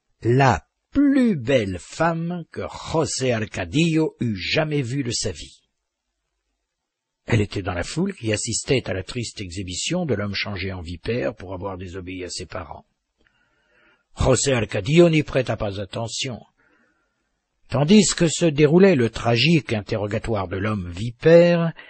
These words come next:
il s'était frayé un chemin à travers la foule jusqu'au premier rang où se tenait la gitane et s'était posté derrière elle. Il se pressa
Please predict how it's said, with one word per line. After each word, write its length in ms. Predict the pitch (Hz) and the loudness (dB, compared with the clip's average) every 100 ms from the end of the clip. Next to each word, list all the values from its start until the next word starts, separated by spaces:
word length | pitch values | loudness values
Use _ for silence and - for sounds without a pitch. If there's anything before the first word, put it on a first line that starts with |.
| - | -2
il 200 | 113 120 | 0 0
s'était 320 | - 147 147 | 0 -2 -2
frayé 440 | - 147 143 127 | -2 -2 -2 -2
un 100 | 117 | -4
chemin 360 | 113 - 120 110 | -4 -6 -6 -6
à 100 | 87 | -6
travers 380 | - 90 87 95 | -8 -6 -4 -2
la 100 | 113 | -2
foule 360 | - 208 208 | 2 4 4
jusqu'au 440 | 175 107 110 - 104 | 2 -2 -6 -8 -8
premier 400 | - 127 110 101 | -6 -4 -2 -2
rang 180 | 139 175 | -2 -4
où 80 | |
se 160 | 113 - | -4 -8
tenait 320 | - 107 104 | -10 -8 -6
la 80 | 95 | -6
gitane 560 | 92 92 - 143 170 - | -6 -8 -2 -2 -2 -4
et 80 | - | -6
s'était 340 | - 117 - | -4 -6 -8
posté 560 | - - 135 - - 151 | -10 -10 -10 -12 -8 -6
derrière 500 | 117 104 82 87 - | -2 -4 -4 -8 -8
elle. 400 | 76 65 - - _ _ _ _ _ _ _ _ _ _ _ _ _ _ _ _ _ | -10 -10 -12 -16 _ _ _ _ _ _ _ _ _ _ _ _ _ _ _ _ _
Il 240 | 107 98 90 | 0 0 0
se 260 | - 92 - _ - | -2 -4 -8 _ -6
pressa 480 | 107 104 - 101 | -2 -2 -2 -4